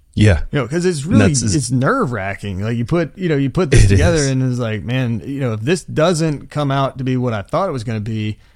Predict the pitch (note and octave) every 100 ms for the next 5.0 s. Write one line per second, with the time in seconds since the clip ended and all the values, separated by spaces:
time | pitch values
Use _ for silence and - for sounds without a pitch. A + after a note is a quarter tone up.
0 | - F3+ F#3+ - E3+ D3+ D#3+ C#3 - -
1 | A#3 A3 D3 C#3 C3 A#2+ A#2 - - -
2 | - - - - D3 G#3 D3 B2 F#2 -
3 | G2+ G2 A2 A2 - C#3 C3 B2 - -
4 | - - - A3 F#3+ F#3 F#3+ F3 D3